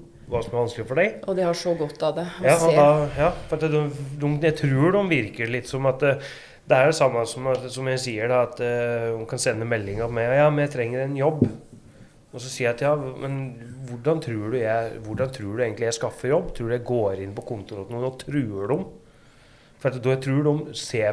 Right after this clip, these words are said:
Speaker 1: på oss litt sånn innimellom, at, eh,
Speaker 2: Men
Speaker 1: når jeg
Speaker 2: fiks en
Speaker 1: skaffer
Speaker 2: jobb.
Speaker 1: dem jobb, ja,
Speaker 2: Ja.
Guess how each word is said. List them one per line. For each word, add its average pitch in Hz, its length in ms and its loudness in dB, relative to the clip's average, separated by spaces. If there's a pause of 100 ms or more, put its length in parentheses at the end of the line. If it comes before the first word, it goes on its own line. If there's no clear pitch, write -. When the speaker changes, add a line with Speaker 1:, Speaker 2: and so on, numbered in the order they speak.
Speaker 1:
på 143 80 0
oss 151 160 2
litt 139 160 -4
sånn 139 240 2
innimellom, 147 400 0
at, 160 160 0
eh, 135 140 -2 (340)
Speaker 2:
Men 156 100 -8
Speaker 1:
når 131 60 2
jeg 123 140 4
Speaker 2:
fiks - 60 -4
en - 40 -6
Speaker 1:
skaffer 143 240 6
Speaker 2:
jobb. 135 80 2
Speaker 1:
dem 135 140 2
jobb, 156 180 2
ja, 147 140 6 (260)
Speaker 2:
Ja. - 60 -8